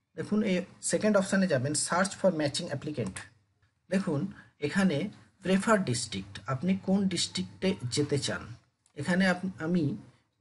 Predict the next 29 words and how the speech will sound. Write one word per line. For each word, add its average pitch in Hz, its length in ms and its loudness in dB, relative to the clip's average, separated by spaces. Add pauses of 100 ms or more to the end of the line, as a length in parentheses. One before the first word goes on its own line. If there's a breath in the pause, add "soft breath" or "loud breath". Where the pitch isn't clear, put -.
যদি 165 240 0 (340 loud breath)
হাওড়া 185 340 4
ডিস্ট্রিক্টে 151 640 -2
যেতে 107 300 -2
চাই 113 280 -4 (240)
তাহলে 143 220 0
আমি 170 140 0
হাওড়া 151 360 2
দেব। 151 200 2 (460)
হাওড়ার 196 320 4
মধ্যে 147 360 2 (160)
এবার 185 180 2
দেখুন 156 400 0
choose 220 200 2
circle, 98 460 -2 (200)
হাওড়া 160 240 2
ডিস্ট্রিক্টের 190 520 0
বিভিন্ন 180 380 2
circle 160 460 0
আছে, 139 340 -2 (500 loud breath)
তো 311 220 -2 (160)
এখানে 160 300 0
আপনি - 320 -2 (240)
circle - 540 0
choose 127 200 0 (100)
করবেন। 104 300 -6 (800)
আমি 165 200 -2
যেমন 165 320 2 (560)
শ্যামপুর 175 720 -2